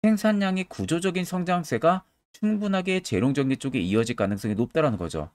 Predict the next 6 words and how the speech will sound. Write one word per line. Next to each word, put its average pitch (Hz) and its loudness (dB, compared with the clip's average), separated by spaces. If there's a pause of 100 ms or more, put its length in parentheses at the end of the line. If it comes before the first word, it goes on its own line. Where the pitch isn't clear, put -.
(220)
왜? 160 2 (320)
변압기에 180 2
대한 170 2
수요가 165 -2
증가를 101 0 (100)
해주니까요. 147 -4